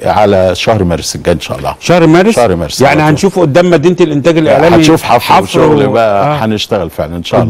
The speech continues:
Speaker 2: قدام مدينة
Speaker 1: إن شاء
Speaker 2: الإنتاج
Speaker 1: الله.
Speaker 2: ال-،
Speaker 1: هناخد
Speaker 2: الإعلامي.
Speaker 1: لنا في حدود الثلاث سنين نخلص من هذه المرحلة.
Speaker 2: ده
Speaker 1: إن شاء الله.
Speaker 2: كلام
Speaker 1: هتلاقي
Speaker 2: مهم.
Speaker 1: مترو في خلال ثلاث سنين هنا في أكتوبر.
Speaker 2: ده علشان الشباب اللي بيشتغلوا في
Speaker 1: إن
Speaker 2: المدينة.
Speaker 1: شاء الله، إن شاء الله
Speaker 2: طيب،
Speaker 1: نلحق.
Speaker 2: حضرتك ترى إن ست سنوات، حضرتك قلت عشرين عشرين
Speaker 1: أيوة،
Speaker 2: ننتهي،
Speaker 1: أيوة.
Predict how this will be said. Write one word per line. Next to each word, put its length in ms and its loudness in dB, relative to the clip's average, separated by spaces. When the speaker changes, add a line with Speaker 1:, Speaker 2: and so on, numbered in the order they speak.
Speaker 2:
قدام 100 2
مدينة 300 2
Speaker 1:
إن 140 0
شاء 60 0
Speaker 2:
الإنتاج 280 2
Speaker 1:
الله. 200 0
Speaker 2:
ال-، 40 -2
Speaker 1:
هناخد 200 0
Speaker 2:
الإعلامي. 300 2
Speaker 1:
لنا 100 2
في 160 -2
حدود 300 -2
الثلاث 440 -2
سنين 320 0
نخلص 360 -2
من 100 -2
هذه 180 -4
المرحلة. 440 -8
Speaker 2:
ده 260 0
Speaker 1:
إن 40 2
شاء 140 2
الله. 140 4
Speaker 2:
كلام 140 4
Speaker 1:
هتلاقي 280 4
Speaker 2:
مهم. 60 2
Speaker 1:
مترو 160 0
في 140 -4
خلال 300 -2
ثلاث 320 -2
سنين 240 -2
هنا 180 -2
في 120 -14
أكتوبر. 260 -10
Speaker 2:
ده 80 2
علشان 280 0
الشباب 320 0
اللي 100 0
بيشتغلوا 360 -2
في 80 -6
Speaker 1:
إن 80 2
Speaker 2:
المدينة. 260 2
Speaker 1:
شاء 220 4
الله، 200 0
إن 100 -4
شاء 160 0
الله 120 4
Speaker 2:
طيب، 140 2
Speaker 1:
نلحق. 280 -12
Speaker 2:
حضرتك 420 0
ترى 200 2
إن 400 0
ست 260 -4
سنوات، 500 2
حضرتك 300 -2
قلت 260 2
عشرين 380 2
عشرين 500 2
Speaker 1:
أيوة، 80 2
Speaker 2:
ننتهي، 360 2
Speaker 1:
أيوة. 200 -6